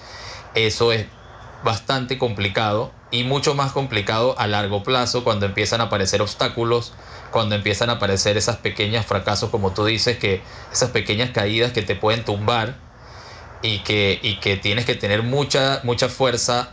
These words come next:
eh, para pararte nuevamente o para seguir o para ir derribando esas barreras.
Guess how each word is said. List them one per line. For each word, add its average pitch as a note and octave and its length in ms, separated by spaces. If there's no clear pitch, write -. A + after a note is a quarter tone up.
eh, F#2 260
para G2 300
pararte G#2 580
nuevamente A2 760
o G#2 140
para F#2+ 220
seguir G#2+ 380
o G#2+ 80
para G2 180
ir F#2+ 100
derribando G2+ 460
esas G2 160
barreras. A2+ 420